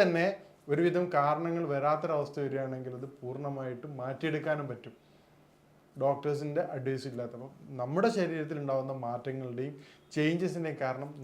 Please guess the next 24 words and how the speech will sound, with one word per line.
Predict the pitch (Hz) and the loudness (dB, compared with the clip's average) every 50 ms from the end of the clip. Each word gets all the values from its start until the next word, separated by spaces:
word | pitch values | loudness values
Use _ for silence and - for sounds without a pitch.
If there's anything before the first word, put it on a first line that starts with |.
| 127 131 131 | -6 -4 -4
നമ്മൾ | 131 151 170 196 202 185 165 | -2 0 2 4 4 4 2
തന്നെ | 147 151 165 - 147 | 0 -2 -4 -4 -4
കണ്ടെത്തേണ്ടതാണ്. | 135 123 127 120 - 123 117 117 113 113 - - - - - - - - - - - | -2 -2 -2 -4 -4 -6 -8 -8 -8 -10 -12 -14 -18 -20 -20 -20 -20 -20 -20 -20 -12
അപ്പോൾ | - 180 220 | -6 -2 0
ഈ | 226 233 | 2 4
പറഞ്ഞ | 226 220 220 202 208 - | 4 4 4 2 0 2
ഫുഡ് | 196 196 180 175 180 190 247 262 226 - - - | 2 2 2 2 2 4 4 4 2 0 -6 -10
സ്കിപ്പ് | - - 165 - 175 | -8 -6 -6 -2 0
ചെയ്യുന്നതാണ് | 170 170 170 165 170 170 175 175 170 170 | 0 0 0 -2 -2 -4 -4 -2 0 0
ഏറ്റവും | 180 180 180 - - - 220 226 226 214 185 185 | 0 0 -2 -8 -4 2 4 6 6 6 4 2
പ്രധാനപ്പെട്ട | 170 147 151 151 143 143 127 139 127 123 113 | 2 2 2 2 0 0 -2 -4 -6 -6 -8
റീസൺ. | 113 110 - - - - - - - - - _ _ _ _ _ _ _ _ _ _ _ - _ _ _ | -8 -10 -10 -14 -18 -20 -20 -20 -20 -20 -20 _ _ _ _ _ _ _ _ _ _ _ -20 _ _ _
അപ്പം | - - 170 156 | 0 4 4 4
അത് | 156 196 262 240 - - - - - 170 | 6 6 4 4 2 0 -6 -12 -8 -6
എന്തായാലും | 143 151 165 175 175 165 156 151 151 165 180 160 - | -4 -2 2 4 6 8 8 8 6 2 -2 -4 -6
ചികിത്സയുടെ | - 139 131 143 131 160 147 143 135 | -8 -8 -6 -6 -4 -2 -2 0 0
ഭാഗമായിട്ട് | 131 139 135 135 131 | 0 -2 -4 -4 -4
നിർബന്ധമായിട്ടും | 131 131 135 147 180 208 208 180 165 147 135 127 120 127 156 165 139 | -4 -4 -2 2 2 2 2 2 0 0 0 -4 -4 -6 -8 -8 -8
അത് | 131 131 135 | -8 -8 -8
ക്ലിയർ | 131 123 120 131 139 | -6 -6 -4 -4 -2
ചെയ്യേണ്ടതുണ്ട്. | 147 139 127 131 117 123 127 131 131 | -2 -2 -2 -4 -6 -6 -6 -6 -6
അതിൻ്റെ | 123 127 131 143 143 123 | -6 -6 -8 -8 -8 -8
ലക്ഷണങ്ങളിലും | 127 123 - 135 131 131 135 135 135 151 160 | -10 -10 -10 -10 -10 -8 -8 -6 -8 -8 -6
അത് | 143 139 | -8 -8